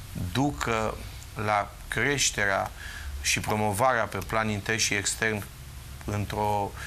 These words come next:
uh, măsură mult mai, uh,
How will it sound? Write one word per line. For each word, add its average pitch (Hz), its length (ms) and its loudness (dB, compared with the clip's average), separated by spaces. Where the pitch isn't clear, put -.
uh, 107 540 0
măsură 110 720 2
mult 123 360 0
mai, 113 440 2
uh, 98 640 -2